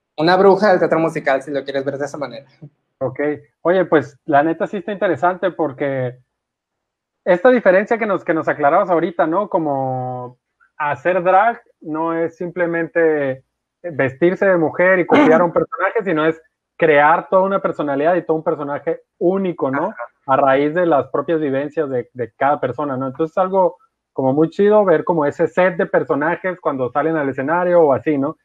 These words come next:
Speaker 2: Y, por ejemplo, eh, ahorita que decías que, pues, tú, a ti no te sale esa personalidad de, de como intentar ser perra, ¿no? Eso es como una especie,
Speaker 1: No,
Speaker 2: tal
Speaker 1: sí,
Speaker 2: vez
Speaker 1: sí me sale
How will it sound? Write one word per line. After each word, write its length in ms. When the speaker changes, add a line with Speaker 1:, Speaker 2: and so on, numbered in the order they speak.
Speaker 2:
Y, 80
por 140
ejemplo, 580
eh, 80
ahorita 400
que 100
decías 420
que, 200
pues, 360
tú, 240
a 160
ti 120
no 160
te 140
sale 640
esa 260
personalidad 760
de, 400
de 80
como 200
intentar 420
ser 180
perra, 360
¿no? 120
Eso 160
es 40
como 160
una 100
especie, 380
Speaker 1:
No, 80
Speaker 2:
tal 80
Speaker 1:
sí, 60
Speaker 2:
vez 160
Speaker 1:
sí 80
me 140
sale 380